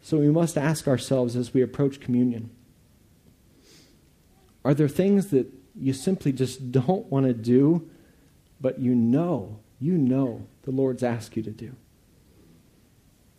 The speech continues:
Are, are there things that he's called you to turn from, to move into the light, and you, and you're saying, "I'd rather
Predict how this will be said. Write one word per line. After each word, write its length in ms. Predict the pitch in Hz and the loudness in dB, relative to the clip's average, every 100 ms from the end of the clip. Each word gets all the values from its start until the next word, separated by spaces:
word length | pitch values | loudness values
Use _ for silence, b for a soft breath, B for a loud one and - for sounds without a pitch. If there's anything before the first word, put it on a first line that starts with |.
| _ - | _ -12
Are, 140 | 123 151 | -8 -2
are 80 | |
there 160 | 160 175 | 2 2
things 380 | 165 208 208 - | 6 6 6 4
that 100 | 139 | 0
he's 240 | 165 170 | 2 0
called 360 | - 175 190 185 | 0 2 4 2
you 80 | 165 | 0
to 80 | 143 | -2
turn 360 | - 175 175 | 0 0 0
from, 280 | 165 147 127 | 2 2 2
to 140 | 123 147 | 2 4
move 360 | 160 160 - B B _ | 10 10 8 B B _
into 360 | 190 220 220 | 4 4 4
the 60 | 170 | 4
light, 360 | 147 160 165 147 | 6 6 4 4
and 200 | 131 139 | 2 4
you, 220 | 185 165 - | 2 -4 0
and 140 | 143 | 2
you're 80 | 151 | 2
saying, 720 | 147 - 196 185 147 131 B B B B _ _ | 0 0 4 4 4 2 B B B B _ _
"I'd 240 | - 139 | -10 -4
rather 580 | 135 156 160 175 170 - | 2 2 4 2 0 -2